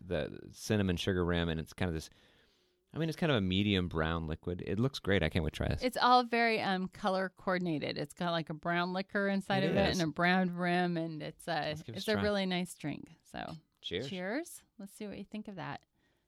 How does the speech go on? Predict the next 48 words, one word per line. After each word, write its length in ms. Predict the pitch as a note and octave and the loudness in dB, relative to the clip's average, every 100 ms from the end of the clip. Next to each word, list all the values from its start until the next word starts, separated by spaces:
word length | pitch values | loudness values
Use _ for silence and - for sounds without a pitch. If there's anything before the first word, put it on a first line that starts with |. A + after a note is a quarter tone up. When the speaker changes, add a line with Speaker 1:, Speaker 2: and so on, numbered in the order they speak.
| _ _ _ _ F3+ | _ _ _ _ -6
Speaker 2:
I, 200 | F3+ F3 | -4 -2
uh, 260 | D#3 D3 D3+ _ _ _ _ _ _ _ _ _ _ _ G3+ | -2 -2 -6 _ _ _ _ _ _ _ _ _ _ _ -6
when 120 | G#3+ | -4
you 80 | G#3 | -4
smell 340 | - F#3+ G3+ | -2 0 2
it, 140 | A3 | 0
you 120 | - F#3+ | -2 -4
can 200 | F#3+ F3 | -2 -2
really 180 | F3 | -2
smell 460 | F3 - F3 E3+ F#3 | -4 -4 -2 -2 -2
kind 180 | - F3+ | -4 -2
of 100 | D#3+ | -4
a 100 | D3 | -6
clovey, 840 | - - F3 F3 E3+ F3 F3 E3+ E3+ | -10 -8 -6 -4 -6 -6 -6 -6 -8
cinnamony 720 | - F3+ F3 E3+ E3+ E3 E3+ | -8 -2 0 0 -2 -2 -6
smell. 480 | - E3+ D3 C#3+ C4 - _ _ - | -8 -12 -10 -10 -10 -14 _ _ -8
Speaker 1:
Mm. 240 | C3 G2+ - _ _ _ _ _ G2 | -4 -4 -6 _ _ _ _ _ -8
Yeah, 80 | |
there's 120 | G#2+ E3+ | -6 -4
a 20 | |
Speaker 2:
Um, 120 | D#2+ | -2
Speaker 1:
lot 220 | F#2 G#2+ | 0 0
going 260 | - G3+ G3+ | 2 0 2
Speaker 2:
a 40 | |
little 100 | - | 2
Speaker 1:
on 60 | A3+ | 4
there. 100 | C#2+ | 4
Speaker 2:
bit 300 | A3+ G#3 - - | 4 2 -2 -4
of, 220 | F#3 F3 - _ - | -4 -4 -8 _ -14
you 160 | G3 | -10
can 200 | G3 G#3 | -4 -4
really 200 | G#3+ G#3+ | -2 -4
smell 300 | G#3+ - G3 | -4 -6 -6
a 40 | F#3 | -4
little 160 | F#3 | -6
bit 140 | F#3+ G3 | -6 -6
of 120 | F#3+ | -6
that 160 | G#3 - | -8 -6
orange 560 | F3+ F3+ F3 G3+ - - _ | -6 -4 -4 -6 -8 -16 _
in 120 | F3+ F3+ | -6 -4
there 180 | F3 | -4
too. 460 | F#3+ - E3 E3+ A#3+ _ _ _ _ | -8 -8 -8 -6 -8 _ _ _ _
Speaker 1:
Mm. 220 | G2+ F#2+ D2 - | -6 -6 -6 -8
Yeah, 100 | E2+ | -4
the 140 | E2+ | -2
orange 280 | - G#2 A2+ | 0 -2 -2
flavor 300 | - F2 D#2+ | 0 0 0
comes 380 | - D2+ D2 | -2 -4 -2